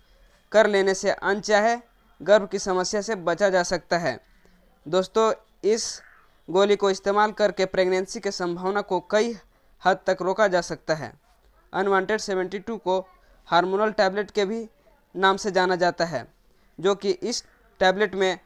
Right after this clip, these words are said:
प्रोजेस्टेरॉन हार्मोन होता है, जो कि प्रेगनेंसी को रोकने का काम करता है।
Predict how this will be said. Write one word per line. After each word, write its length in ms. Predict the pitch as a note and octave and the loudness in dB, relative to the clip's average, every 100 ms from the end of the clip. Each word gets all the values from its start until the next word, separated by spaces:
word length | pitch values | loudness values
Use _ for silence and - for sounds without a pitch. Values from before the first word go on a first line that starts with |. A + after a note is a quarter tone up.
| _ _ _ | _ _ _
प्रोजेस्टेरॉन 680 | F#3 F#3 G3 - G#3+ G#3+ A#3 - _ _ _ _ _ _ | 0 2 0 0 2 2 0 -14 _ _ _ _ _ _
हार्मोन 360 | F3 F#3 G#3+ F#3+ | 2 2 0 -2
होता 280 | G3 F#3+ F3+ | -4 2 4
है, 240 | E3 C3 - _ _ _ _ _ | 4 0 -8 _ _ _ _ _
जो 120 | E3 F#3 | -2 -2
कि 100 | F#3 | -2
प्रेगनेंसी 540 | G3 G3 G3 G3 A#3+ | 0 2 0 -2 -4
को 140 | G#3 | 0
रोकने 400 | F#3 F#3 G#3+ A3 - _ _ _ | 0 0 -2 -4 -6 _ _ _
का 100 | G3 | -2
काम 240 | F3+ F#3 F#3 | 2 2 2
करता 320 | F3+ - E3 | -2 2 0
है। 180 | D3+ | 0